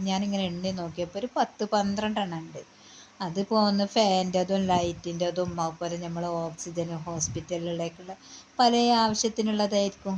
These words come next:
ഇങ്ങനെ. അപ്പോൾ അത് കണ്ടപ്പോൾ ഞാൻ മോനോട് ഇതിൻ്റെ കാര്യങ്ങൾ പറ്റി ഇങ്ങനെ പറഞ്ഞു കൊടുത്തു കേട്ടോ. പണ്ടത്തെ വീടുകളിലൊക്കെ എങ്ങനെയാണ് ഉണ്ടായിനി എന്നുള്ളത്. അപ്പോൾ, ഉം, ഞാൻ അന്ന് വീഡിയോസ് എടുത്തതാണ്. അപ്പോൾ ഇ-, ഇപ്പോൾ ഇങ്ങനത്തെ വീ-,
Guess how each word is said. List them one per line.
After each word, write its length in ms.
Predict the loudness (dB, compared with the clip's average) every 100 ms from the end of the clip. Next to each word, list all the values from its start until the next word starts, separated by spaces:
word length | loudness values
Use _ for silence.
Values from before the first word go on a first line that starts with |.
| -4
ഇങ്ങനെ. 260 | -4 -4 -6 -10 -20 -20 -20 _
അപ്പോൾ 200 | -4 0
അത് 120 | 0 2
കണ്ടപ്പോൾ 460 | 0 0 0 -2 -2
ഞാൻ 280 | 0 0 0 0
മോനോട് 560 | -2 -2 -4 -4 -4
ഇതിൻ്റെ 280 | -4 -4 -4
കാര്യങ്ങൾ 520 | 0 0 0 -2 -4 -6
പറ്റി 220 | -6 -6
ഇങ്ങനെ 240 | -8 -8 -2
പറഞ്ഞു 380 | 0 0 -4 -8
കൊടുത്തു 320 | -8 -10 -8
കേട്ടോ. 220 | -10 -8 -6
പണ്ടത്തെ 460 | -4 -4 -6 -8 -6
വീടുകളിലൊക്കെ 840 | -4 -4 -6 -6 -6 -6 -10 -8
എങ്ങനെയാണ് 480 | -6 -4 -6 -6 -8
ഉണ്ടായിനി 480 | -6 -6 -4 -6 -6
എന്നുള്ളത്. 460 | -6 -8 -8 -10 -10 -12 -16 -20 -20 -20 -20 -16 -12
അപ്പോൾ, 260 | -2 0 0 -6 -14 -8
ഉം, 160 | -6 -4
ഞാൻ 180 | -4 -4
അന്ന് 320 | -2 -2 -2 -2
വീഡിയോസ് 340 | -2 -2 -2 -4
എടുത്തതാണ്. 540 | -6 -8 -6 -6 -6 -10 -18 -20 -20 -18 -6
അപ്പോൾ 160 | -2 0
ഇ-, 200 | -2 -6 -8
ഇപ്പോൾ 300 | -8 0 2
ഇങ്ങനത്തെ 440 | 2 2 2 2 0
വീ-, 280 | 2 0